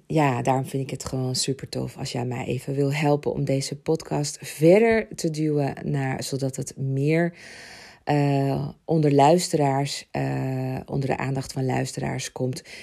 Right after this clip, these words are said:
die interesse hebben in spiritualiteit, esoterie en ondernemen en, en spiritueel leiderschap. En dan ben ik nu eigenlijk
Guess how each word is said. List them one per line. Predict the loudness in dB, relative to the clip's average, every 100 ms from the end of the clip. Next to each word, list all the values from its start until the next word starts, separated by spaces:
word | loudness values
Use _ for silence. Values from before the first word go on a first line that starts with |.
| 2
die | 4 6
interesse | 4 2 0 0 0 -2
hebben | -2 0 -2
in | 0 -2 -2
spiritualiteit, | -2 -2 0 0 0 0 -2 -2
esoterie | 0 0 0 -6 -6 -4 -4 -2
en | -4 -4
ondernemen | -6 -4 -4 -2 -2 -2 -4 -6
en, | -6 -6 -6 -8 -16 -20 -20 -20 -8
en | -4 -2 -4
spiritueel | -4 -2 -2 -2 -4 -2
leiderschap. | 2 2 2 -2 -6 -10 -10 -10 -16 _ _ -20 -20 -20 -20 -20 -20 -20 _ _ _ _
En | 8 8
dan | 8 6 6 2 -2 -10 6
ben | 8 8
ik | 6
nu | 6 8
eigenlijk | 8 8 2 0 0 -2